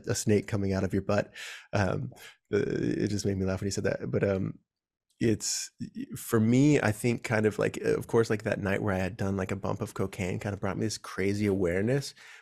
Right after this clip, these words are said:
But then I had a f-, uh, other f-, couple other few moments that I think that could be in, uh, very easily intertwined with what we can call Kundalini Awakening. I had one where,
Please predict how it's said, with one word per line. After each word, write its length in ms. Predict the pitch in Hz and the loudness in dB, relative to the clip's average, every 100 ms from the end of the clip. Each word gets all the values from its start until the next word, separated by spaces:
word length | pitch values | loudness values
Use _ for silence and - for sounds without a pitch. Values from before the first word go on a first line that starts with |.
| - | -4
But 60 | 117 | 2
then 100 | 117 | 2
I 60 | |
had 180 | 110 120 | 4 2
a 40 | 120 | 2
f-, 240 | - - | -2 -4
uh, 40 | 117 | 0
other 300 | 110 123 139 | 2 4 4
f-, 120 | - - - | 2 -10 -4
couple 260 | 123 123 147 | -2 2 2
other 160 | 139 | 2
few 180 | - 120 | 2 2
moments 360 | 113 110 120 - | 4 6 4 2
that 120 | 104 | 2
I 80 | 98 | 0
think 380 | - 110 110 | 0 0 0
that 180 | - 104 | 2 0
could 140 | - 101 | -2 0
be 160 | 104 | 0
in, 320 | - 101 - - - - | 0 -2 -4 -4 -6 -2
uh, 320 | - - - - - - | -2 -2 -4 -6 -10 -10
very 600 | 120 113 110 110 104 104 | -8 -2 4 6 4 4
easily 440 | 107 104 104 - | 2 2 2 2
intertwined 640 | 104 98 - 98 90 92 | 0 -2 -2 0 2 0
with 280 | 101 101 - | 0 -2 -2
what 160 | 101 - | -4 -2
we 80 | 95 | -2
can 100 | 95 | -2
call 180 | 95 95 | -4 -6
Kundalini 540 | - 95 101 98 98 | -4 -2 -2 -4 -4
Awakening. 500 | 101 101 - - - | -2 -2 -4 -8 -6
I 40 | 101 | -4
had 140 | 107 | -2
one 300 | 110 113 113 | 2 4 4
where, 300 | 104 98 98 | 4 4 2